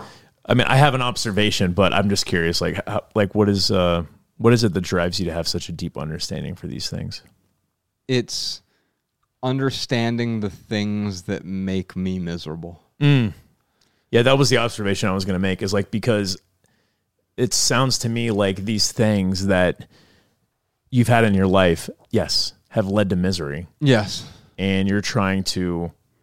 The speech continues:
Speaker 1: let go of these hopes and attachments. So it's almost like when someone is reading an essay like that,
Speaker 2: Mm-hmm.
Speaker 1: like, I mean, they could really just look at it, you, uh, look at it as you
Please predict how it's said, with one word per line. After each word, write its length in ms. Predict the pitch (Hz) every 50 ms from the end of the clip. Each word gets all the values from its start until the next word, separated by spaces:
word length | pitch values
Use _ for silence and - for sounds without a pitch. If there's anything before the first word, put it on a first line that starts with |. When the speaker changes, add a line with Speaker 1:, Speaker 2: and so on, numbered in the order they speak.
| _ _ _ _ _ _ _ _ _ _ _ _ _ _ _ _
Speaker 1:
let 360 | - 104 110 - - 139 110
go 280 | - 107 98 95 95 98
of 180 | 95 87 87
these 260 | 87 98 87 85 82 -
hopes 300 | - 101 98 90 - -
and 100 | 90 90
attachments. 520 | 87 - 95 87 90 - - 80 80 -
So 140 | - 110 98
it's 100 | 92 -
almost 400 | 101 120 123 123 127 120 - -
like 420 | 104 98 92 90 - - - - - _ _ _ _ _ _ _ _
when 140 | - 110 110
someone 320 | 101 - 127 127 123 113 110
is 100 | 95 95
reading 320 | 101 117 120 110 107 98
an 60 | 92
essay 320 | 92 98 98 - 104 95 87
like 200 | 82 82 82 80
that, 280 | 80 78 71 69 69 64 - - _ _ _ _ _ _ _
Speaker 2:
Mm-hmm. 260 | 107 95 98 95 92 90 92 _ _ _ _ _ _ _ _ _ _
Speaker 1:
like, 240 | - 95 95 92 - -
I 40 |
mean, 140 | 104 101 95
they 80 | 92 95
could 140 | - - 92
really 200 | 101 110 110 104
just 180 | 95 98 - -
look 140 | 104 98 -
at 60 | 101
it, 60 | 92 85
you, 360 | 101 104 98 92 90 85 - - _ _ _ _ _ _ _ _ -
uh, 160 | 98 90 90
look 220 | 90 104 107 - -
at 120 | 95 87
it 100 | 90 - -
as 200 | 110 107 92 95
you 320 | 98 95 90 87 87 95